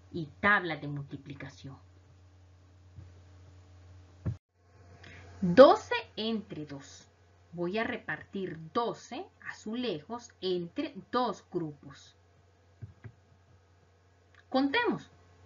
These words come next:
Uno, dos, tres, cuatro, cinco, seis, siete, ocho, nueve, diez,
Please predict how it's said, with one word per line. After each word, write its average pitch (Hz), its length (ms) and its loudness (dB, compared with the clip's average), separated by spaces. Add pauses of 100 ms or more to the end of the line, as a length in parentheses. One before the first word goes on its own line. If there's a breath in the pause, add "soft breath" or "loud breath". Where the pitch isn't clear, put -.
(100)
Uno, 180 560 2 (140)
dos, 165 600 0 (120)
tres, 156 520 -2 (140)
cuatro, 170 540 -4
cinco, 147 760 -4 (240 loud breath)
seis, 165 680 -2
siete, 165 720 -4
ocho, 180 600 -2
nueve, 180 640 -2 (460 loud breath)
diez, 202 520 0